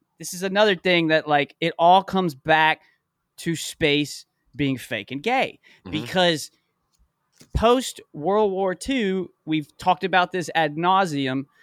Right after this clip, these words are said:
Speaker 1: through Operation Paperclip. We took n-, fucking Nazi scientists and we gave them jobs at nasa. And one of the biggest names was Wernher von Braun.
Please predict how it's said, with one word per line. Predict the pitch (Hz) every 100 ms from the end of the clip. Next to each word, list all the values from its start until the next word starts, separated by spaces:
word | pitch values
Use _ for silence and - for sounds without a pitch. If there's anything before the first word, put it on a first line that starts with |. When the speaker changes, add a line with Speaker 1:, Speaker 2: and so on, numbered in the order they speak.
| _ _ -
Speaker 1:
through | - 139
Operation | 139 147 160 151 156
Paperclip. | 151 226 247 185 - 175 175 _ _ _ -
We | 135
took | 143 180 180 -
n-, | 131 - _ -
fucking | - 143 131
Nazi | 120 117 - 165
scientists | - 226 226 202 - 185 175 - -
and | 135
we | 135
gave | 151 165
them | 170
jobs | 147 143 135 156
at | 175
nasa. | 185 202 190 - 170 170 -
And | 147 139
one | 143
of | 156
the |
biggest | 156 160 165 170
names | 185 196 185 175 147
was | 147 120
Wernher | 135 143 156
von | 156 160
Braun. | 151 170 180 139